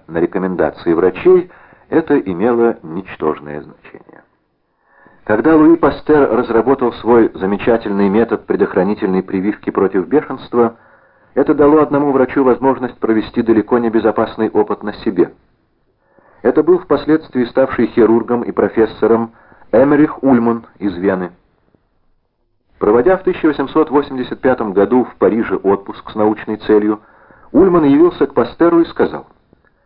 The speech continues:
«Кох и его ученики говорят, что вы нашли, очевидно,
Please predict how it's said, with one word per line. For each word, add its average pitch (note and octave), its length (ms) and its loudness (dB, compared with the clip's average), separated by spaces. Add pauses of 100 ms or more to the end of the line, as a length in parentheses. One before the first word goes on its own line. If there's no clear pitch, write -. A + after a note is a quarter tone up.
(460)
«Кох - 420 2
и B2+ 140 2
его D#3 220 6
ученики C#3+ 460 -2
говорят, C#3+ 380 2
что C#3 200 0
вы C#3+ 80 2
нашли, C3+ 280 0
очевидно, C3 600 0